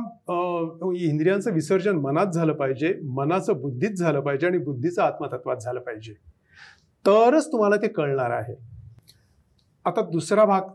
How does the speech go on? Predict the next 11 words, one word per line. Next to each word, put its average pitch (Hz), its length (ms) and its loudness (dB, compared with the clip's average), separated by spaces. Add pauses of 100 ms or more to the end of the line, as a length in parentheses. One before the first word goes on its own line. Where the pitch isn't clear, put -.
(160)
हे 165 120 -2
समजावण्याचा 147 600 -2
मी 156 120 0
कशा 170 240 -4
पद्धतीने 165 440 -2
समजावतोय. 127 600 -6 (1800)
तुम्ही 247 180 2 (120)
अंधारातून 208 760 2
बॅटरी 160 320 2
घेऊन 175 220 -2
निघालात 135 400 -2